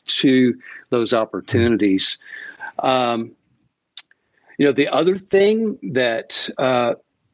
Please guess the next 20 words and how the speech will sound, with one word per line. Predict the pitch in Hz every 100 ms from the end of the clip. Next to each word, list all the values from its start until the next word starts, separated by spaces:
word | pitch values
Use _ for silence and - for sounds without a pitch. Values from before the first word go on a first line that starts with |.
| _ _ _ _ _ _
the, | 135 190 135 135 -
the | 110 123 -
end | 131 185
result, | 147 - 92 90 - - - - _ _ _ _ _ _
uh, | 107 -
and | 120 123
I |
think | 143 143
this | 143 175
is, | 147 120
this | 117 160 117 131 147
is | 156
the | 131 120
other | 139 143 120 104 - - - -
just | 143 -
truly | - 147 147 135 113
exciting | 101 - 123 135 131 101
thing, | 110 101 104 107
is | 143 120 110 -
that | 120 113